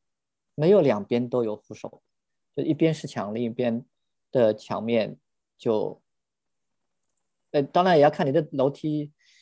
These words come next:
是怎么个样子，对吧？我的楼梯都是说楼梯两边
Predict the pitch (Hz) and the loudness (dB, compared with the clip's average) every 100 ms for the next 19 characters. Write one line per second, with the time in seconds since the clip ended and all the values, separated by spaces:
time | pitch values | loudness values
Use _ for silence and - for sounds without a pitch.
0 | _ _ - 151 131 117 123 131 139 151 | _ _ -8 -6 -4 -2 0 2 2 0
1 | 123 131 113 104 117 131 180 143 139 143 | -2 -6 -6 -2 0 2 2 2 0 -4
2 | 147 139 127 131 127 127 - _ 143 123 | -6 -6 -10 -4 -4 -4 -10 _ -2 -2
3 | 127 139 135 131 - _ _ _ _ _ | -2 -4 -2 -4 -8 _ _ _ _ _
4 | _ _ _ _ 131 160 151 147 143 | _ _ _ _ -4 -2 0 0 -2